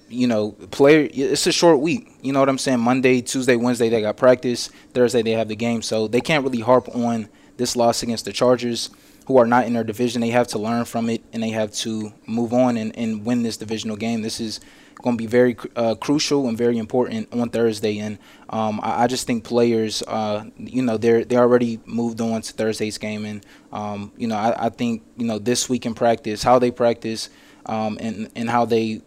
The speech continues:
what they learn from watching this game's film will be critical, um, against the Panthers on Thursday.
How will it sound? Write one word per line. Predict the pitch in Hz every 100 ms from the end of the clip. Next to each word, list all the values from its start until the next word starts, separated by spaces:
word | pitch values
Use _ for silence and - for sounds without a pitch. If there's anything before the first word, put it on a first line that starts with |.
| _
what | - - 123 127
they | 127
learn | 113 117 120 117
from | 123 110
watching | 110 113 123 113 107 95
this | 120 123
game's | 120 123 120 110
film | 117 131 143 139 - - -
will | 110
be | 113
critical, | 107 135 123 - 107 101 - -
um, | 110 104 104 - -
against | 123 113 110
the | 110
Panthers | 120 113 113
on | 110
Thursday. | 104 110 -